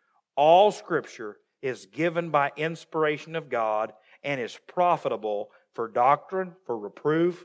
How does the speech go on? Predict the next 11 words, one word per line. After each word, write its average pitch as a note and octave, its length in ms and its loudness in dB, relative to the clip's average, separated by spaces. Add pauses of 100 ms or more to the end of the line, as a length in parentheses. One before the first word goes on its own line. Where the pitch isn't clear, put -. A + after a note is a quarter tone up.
(140)
for A2 120 -10
correction, E3 880 -4
for A2 200 -10
instruction F3 600 -4
in F3 160 -8
righteousness, A#2 720 -8 (340)
that B2 200 -4
the A#2+ 80 -8
man C#3+ 440 -4
of E3+ 160 -6
God A#2 560 0